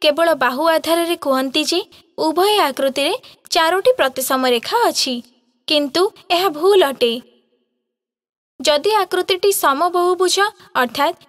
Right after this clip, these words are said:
ରେଗୁଲାର ପଲିଗନ ହେଇଥାଏ, କେବଳ ସେହି ପରିସ୍ଥିତିରେ ପ୍ରତିସମ ରେଖାର ସଂଖ୍ୟା ଓ ବାହୁର ସଂଖ୍ୟା ସମାନ ହେଇଥାଏ, ଅନ୍ୟଥା ନୁହେଁ। ଯଦି ଆମେ ଦେଖିବା, ତେବେ ଏଠାରେ ପ୍ରଥମ ଆକୃତିରେ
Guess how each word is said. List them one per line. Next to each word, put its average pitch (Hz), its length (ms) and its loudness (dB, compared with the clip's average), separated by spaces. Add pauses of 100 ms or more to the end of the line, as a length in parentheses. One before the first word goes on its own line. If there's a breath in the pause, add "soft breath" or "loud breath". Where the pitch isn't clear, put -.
ରେଗୁଲାର 370 480 2
ପଲିଗନ 269 460 0
ହେଇଥାଏ, 277 480 0 (640)
କେବଳ 370 280 0
ସେହି 277 280 0
ପରିସ୍ଥିତିରେ 320 680 -2 (240 loud breath)
ପ୍ରତିସମ 381 520 0
ରେଖାର 294 380 0
ସଂଖ୍ୟା 277 440 -4 (280 loud breath)
ଓ 339 80 -2
ବାହୁର 330 400 0
ସଂଖ୍ୟା 254 400 -2
ସମାନ 302 400 0
ହେଇଥାଏ, 254 420 -2 (380)
ଅନ୍ୟଥା 254 480 0 (160)
ନୁହେଁ। 330 340 -2 (800)
ଯଦି 294 340 0
ଆମେ 392 180 -2
ଦେଖିବା, 277 420 -2 (280 loud breath)
ତେବେ 359 200 0
ଏଠାରେ 392 340 2
ପ୍ରଥମ 294 440 -2
ଆକୃତିରେ 349 520 0